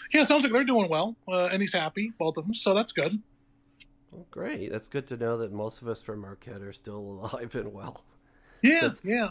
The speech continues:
Speaker 2: the, a couple people in my circles of broadcasting, one, uh, if you remember John Bryson, he passed away from Lou Gehrig's disease.
Speaker 1: Oh, jeez.
Speaker 2: Yeah, but he still wrote a book before he passed away about being a stay-at-home dad. And then that heavy guy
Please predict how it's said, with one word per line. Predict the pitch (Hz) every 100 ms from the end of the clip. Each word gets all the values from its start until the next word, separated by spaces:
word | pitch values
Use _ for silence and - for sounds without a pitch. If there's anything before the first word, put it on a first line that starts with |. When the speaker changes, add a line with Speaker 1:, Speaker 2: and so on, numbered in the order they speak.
| - -
Speaker 2:
the, | 131 131
a |
couple | 131 139 135
people | 117 120 113
in | 98
my | 104 110
circles | - 113 107 101
of |
broadcasting, | 95 98 110 95 104 101
one, | 104 107
uh, | 101 98 95 90 87 -
if | -
you | 107
remember | 101 98
John | 98 90
Bryson, | 87 98 98 - 92
he | 85 113
passed | 120 107 -
away | 101
from | 98 110 95
Lou |
Gehrig's | 82 92 101 85
disease. | 80 82 69 62 - - _ _ _ _ _ -
Speaker 1:
Oh, | 220
jeez. | - 151 135 - -
Speaker 2:
Yeah, | 104 104 101
but | 117
he | 151
still | - 202
wrote | 185
a | 127
book | 123 147
before | 131 - 98
he |
passed | - 95 - 92
away | 92
about | 90 92 90
being | 98 95
a |
stay-at-home | - 104 226 101 95
dad. | - 90 98 95
And | 107 110
then | 113
that | 110 104
heavy | - 113 117 110
guy | 92 98 95 92 95